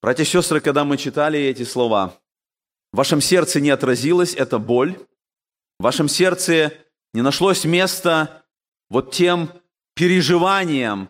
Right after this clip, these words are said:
которые были у этого псалмопевца. Я хочу сказать, что, э, для всех нас, и в большинстве случаев здесь служители находятся, наверное, многие из нас на протяжении нашей жизни, нашего служения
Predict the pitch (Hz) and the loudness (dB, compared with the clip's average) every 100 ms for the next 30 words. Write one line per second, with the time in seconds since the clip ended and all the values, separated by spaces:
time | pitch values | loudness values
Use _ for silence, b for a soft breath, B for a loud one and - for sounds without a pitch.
0 | _ - 139 143 135 127 147 156 147 127 | _ -10 -4 0 -2 0 0 2 0 0
1 | 123 127 123 - 123 117 117 117 92 - | -2 -2 -4 -6 -6 -6 -6 -6 -8 -10
2 | 87 85 _ _ _ _ 92 113 - 165 | -14 -14 _ _ _ _ -14 -10 -4 -2
3 | 151 127 165 147 - 135 123 113 120 - | 0 2 0 -2 -2 2 2 0 -4 -8
4 | 98 90 107 104 - 143 - 113 143 127 | -8 -4 -4 -4 -2 -4 -2 -2 0 -2
5 | - 90 85 90 95 - 117 117 117 113 | -4 -4 -4 -4 -6 -2 -2 0 -2 -2
6 | 107 98 104 - 98 98 147 139 104 95 | -4 -2 -4 -4 -6 -2 -2 0 -2 -2
7 | 92 101 87 85 - 80 - _ _ _ | -2 -4 -4 -8 -10 -12 -16 _ _ _
8 | _ _ - 92 120 123 123 117 - 85 | _ _ -4 0 2 4 2 2 -2 -4
9 | 110 156 202 190 226 156 170 160 165 - | 0 2 2 2 0 0 0 0 0 -4
10 | - - _ _ _ _ 104 110 123 143 | -12 -16 _ _ _ _ -12 -6 -4 0
11 | 139 180 170 160 160 160 131 160 180 151 | 0 2 2 0 0 -2 0 0 0 -2
12 | 147 139 143 127 123 131 117 151 165 160 | -2 -2 -2 -4 -4 -4 0 2 2 0
13 | 147 147 139 | 0 -2 -4